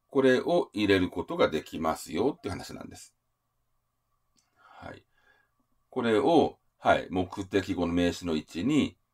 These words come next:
代入することができるわけです。えー、実際にど-、えー、代入したパターン、拡張したパターンを見ていただきますと、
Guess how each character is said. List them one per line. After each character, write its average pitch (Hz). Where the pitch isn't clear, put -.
代 101
入 156
す 143
る 131
こ 120
と 185
が 180
で 95
き -
る 76
わ -
け -
で 65
す。 -
え 139
ー、 127
実 139
際 170
に 170
ど-、 160
え 117
ー、 110
代 151
入 147
し -
た 135
パ 131
タ 135
ー 104
ン、 90
拡 -
張 123
し -
た -
パ 110
タ 147
ー -
ン 101
を 95
見 110
て 95
い -
た -
だ 78
き -
ま 82
す -
と、 120